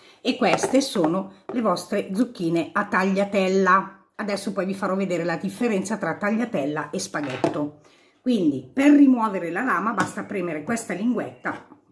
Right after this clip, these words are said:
e rimuoverla, è facilissimo e le lame non vanno in lavastoviglie. Ora utilizziamo l'altra lama che è a spaghetto, stesso procedimento, infiliamo i dentini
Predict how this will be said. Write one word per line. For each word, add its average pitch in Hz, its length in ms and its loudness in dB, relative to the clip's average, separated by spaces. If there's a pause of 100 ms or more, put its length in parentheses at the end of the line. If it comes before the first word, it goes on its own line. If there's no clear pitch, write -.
e 233 100 -4
rimuoverla, 139 640 -2
è - 80 -4
facilissimo - 840 -6
e - 80 0
le 247 120 2
lame 220 260 -2
non 233 280 2
vanno 202 260 0
in 196 80 -4
lavastoviglie. 160 800 -8 (640)
Ora 359 160 6
utilizziamo 269 600 4
l'altra 220 320 0
lama 185 380 0
che 214 100 -6
è 185 40 0
a 170 60 0
spaghetto, 170 840 -8 (180)
stesso 233 420 0
procedimento, 175 1000 0
infiliamo 170 520 0
i 180 60 -2
dentini 294 760 8